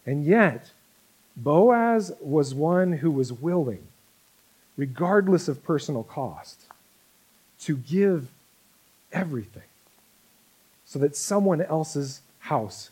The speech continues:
could be built up, someone else's name could be proclaimed.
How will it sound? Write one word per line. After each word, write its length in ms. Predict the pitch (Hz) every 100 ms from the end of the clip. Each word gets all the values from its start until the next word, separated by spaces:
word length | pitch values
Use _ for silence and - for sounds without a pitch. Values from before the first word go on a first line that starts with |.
| _ _ _
could 140 | 120
be 60 | 113
built 280 | 107 107
up, 160 | 98 87
someone 300 | - 185 196
else's 440 | 170 165 151 135
name 540 | 131 147 170 151 107 90 - _ _
could 120 | -
be 100 | 131
proclaimed. 640 | 139 143 - 147 131 90